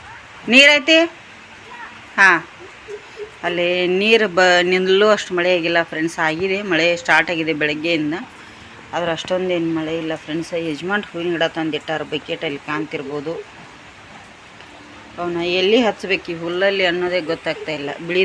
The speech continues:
ದಾಸವಾಳ ಗಿಡ ಅದು ಚೆನ್ನಾಗಿದೆ ಅಂತ ಹೇಳಿ ತಂದಿಟ್ಟಿದ್ದಾರೆ. ನೋಡಿ, ಇಷ್ಟೇ ರಂಗೋಲಿ ಹಾಕಿದಷ್ಟು ಸ್ಥಳ ಮಾತ್ರ ಚೆಂಡಿಗಿಲ್ಲ, ಎಲ್ಲ ಮಳೆ ಬಂದು ಚೆಂಡೆ ಹೆಂಗಾಗೈತೆ ನೋಡಿ ಫ್ರೆಂಡ್ಸ್. ತುಳಸಿ ಮುಂದಿಂದೆಲ್ಲ ರಂಗೋಲಿ ಹೋಗಿದೆ.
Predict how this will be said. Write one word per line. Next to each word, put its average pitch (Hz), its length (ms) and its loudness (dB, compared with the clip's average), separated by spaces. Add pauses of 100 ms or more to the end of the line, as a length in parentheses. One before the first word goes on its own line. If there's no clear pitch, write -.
ದಾಸವಾಳ 160 440 2
ಗಿಡ 151 160 -2
ಅದು 151 100 -6 (100)
ಚೆನ್ನಾಗಿದೆ 165 500 -2
ಅಂತ 165 180 -6
ಹೇಳಿ 165 120 -4 (100)
ತಂದಿಟ್ಟಿದ್ದಾರೆ. 175 580 -4 (1300)
ನೋಡಿ, 220 200 -4 (100)
ಇಷ್ಟೇ 220 260 2 (480)
ರಂಗೋಲಿ 214 400 6
ಹಾಕಿದಷ್ಟು 202 680 0
ಸ್ಥಳ 202 180 2 (200)
ಮಾತ್ರ 196 280 0 (100)
ಚೆಂಡಿಗಿಲ್ಲ, 170 460 -2
ಎಲ್ಲ 170 100 -2 (100)
ಮಳೆ 165 220 0
ಬಂದು 165 200 -6
ಚೆಂಡೆ 156 280 -2
ಹೆಂಗಾಗೈತೆ 156 540 -4
ನೋಡಿ 147 180 -6 (120)
ಫ್ರೆಂಡ್ಸ್. 127 340 -12 (1080)
ತುಳಸಿ 185 320 -4
ಮುಂದಿಂದೆಲ್ಲ 156 460 -2 (120)
ರಂಗೋಲಿ 151 380 -4
ಹೋಗಿದೆ. 151 300 -6